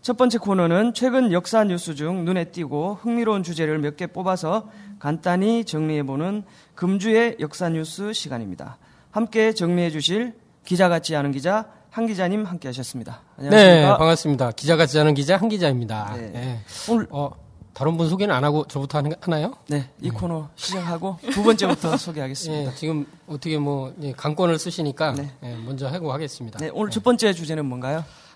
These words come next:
Speaker 2: 예, 두 가지 소식을 준비했는데요. 아, 최근 들어서 있었던 한 일주일 정도 앞뒤로 해서 있었던 소식이 두 가지가 눈에 띄더라고요. 첫 번째는, 아, 설날 특집으로 나왔던 멕시코 한류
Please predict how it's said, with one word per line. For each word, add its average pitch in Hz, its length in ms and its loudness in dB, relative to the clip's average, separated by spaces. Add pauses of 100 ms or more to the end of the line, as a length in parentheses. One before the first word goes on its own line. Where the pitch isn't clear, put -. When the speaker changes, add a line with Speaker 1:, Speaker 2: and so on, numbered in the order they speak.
(140)
Speaker 2:
예, 190 280 4
두 175 120 -6
가지 202 500 6
소식을 190 380 0
준비했는데요. 151 840 2
아, 131 260 -4
최근 185 380 -4
들어서 160 560 0
있었던 151 800 -4
한 175 200 -6
일주일 147 440 -6
정도 139 320 -2
앞뒤로 131 340 -4
해서 127 180 -6
있었던 127 460 -8
소식이 165 440 -10
두 143 120 -14
가지가 160 280 0
눈에 156 200 0
띄더라고요. 151 580 -2 (260)
첫 - 160 -10
번째는, 170 500 0 (500)
아, 123 380 -6
설날 233 300 2
특집으로 185 400 0
나왔던 139 360 2
멕시코 180 560 4
한류 196 580 0